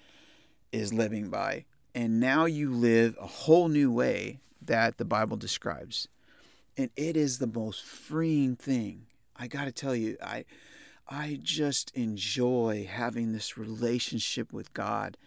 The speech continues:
where I get to serve him. I see it as a huge blessing to be able to wake up every day and enjoy moments with God throughout the day. Now, I will,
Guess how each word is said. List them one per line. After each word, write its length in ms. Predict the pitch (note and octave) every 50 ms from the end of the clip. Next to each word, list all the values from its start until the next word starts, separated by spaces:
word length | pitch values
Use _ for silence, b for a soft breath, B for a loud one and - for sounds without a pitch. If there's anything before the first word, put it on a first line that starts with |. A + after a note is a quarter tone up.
| b b b b b b
where 180 | - - A#2 A#2
I 120 | A#2 A#2+
get 260 | A2 B2 C#3 C3+ -
to 160 | - - B2+
serve 500 | A2+ - - - - A#2+ A2 A2 G#2+ -
him. 240 | - - - - - - -
I 140 | - B2+ B2
see 360 | - - - - C#3 C#3+ C#3+
it 120 | C3 - - -
as 540 | A2+ A2+ A2 A2 A2+ A2+ A2+ A2 - - b b b b b b b b b _ -
a 580 | A2 G#2+ G#2 G2 F#2+ G2 G2 - - - G3+ _ _ - _ _
huge 800 | _ - - - - - D#3+ D3 D3 D3 C#3+ B2+ A2+ - - -
blessing 760 | - A#2 A2+ A#2 A#2 A2 - - - A2 G2+ - - A2 - _ b b b b b b b b
to 100 | - -
be 100 | - -
able 100 | A#2+ A2+ G#2
to 60 | A2+
wake 360 | G#2+ G#2 A2 A#2+ B2+ B2 -
up 140 | D#3 F#3+ -
every 280 | B2 A#2 A2 A#2 A2 G#2
day 360 | G#2 F#2+ F#2+ G2 F#2+ G2 - _ _ _ _ _ _ _ _ b b b b b b b
and 220 | - A#2 A#2 A#2 A2+
enjoy 880 | A2 G#2+ G#2 G2+ - - B2 A#2+ A#2 B2 B2+ B2+ B2+ B2+ A#2+ A#2 A2+ -
moments 640 | - G#2+ G#2+ A2+ A2+ A2+ A2 G#2+ G#2+ G#2+ - - -
with 220 | A#2 A2+ G#2 -
God 420 | - - G#2+ G2 G2 G2 G2 G2 G#2+ - _ -
throughout 400 | - - A2 G#2 G2+ F#2+ F#2+ -
the 80 | -
day. 360 | A2 A2 G2+ F#2+ F2+ F2 - _ _ _ _ _ _ _ _ _ _ b b b b b b b b b b b b b b b b b b b -
Now, 460 | A2 A2 A2+ G#2+ G2 F#2+ G2+ G#2+ - _ _ -
I 120 | - G#2+
will, 280 | A2 G#2+ A2+ A2 G#2+